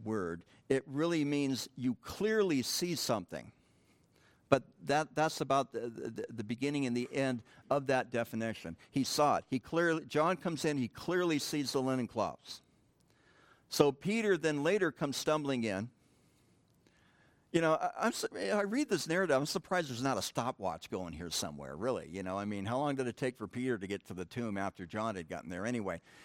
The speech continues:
Um, Peter comes in, and it says that he, he went into the tomb,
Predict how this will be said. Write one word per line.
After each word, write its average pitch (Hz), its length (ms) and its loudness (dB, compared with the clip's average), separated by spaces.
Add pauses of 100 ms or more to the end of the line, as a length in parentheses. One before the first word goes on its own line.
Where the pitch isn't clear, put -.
(280)
Um, 123 320 6 (340)
Peter 208 300 4
comes 165 320 -2
in, 160 200 4
and 147 200 0
it 143 140 -4
says 151 340 4
that 131 220 2
he, 143 400 -2
he 143 180 -2
went 147 220 0
into 160 300 0
the 123 120 0
tomb, 156 420 0